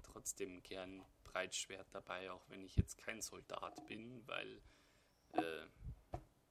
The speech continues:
das halt zu dem Charakter, den ich mir überlegt habe, einfach passt. Und das ging oft einfach kein Meter. Also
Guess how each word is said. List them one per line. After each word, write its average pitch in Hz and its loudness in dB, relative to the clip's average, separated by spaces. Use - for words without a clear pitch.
das - 0
halt 92 8
zu - -6
dem 98 -8
Charakter, 101 0
den 101 2
ich 98 -10
mir 95 -6
überlegt 95 -6
habe, - -4
einfach - -12
passt. - 0
Und - -20
das - -4
ging 98 -6
oft - -10
einfach 95 -12
kein 98 -4
Meter. 98 -4
Also 95 2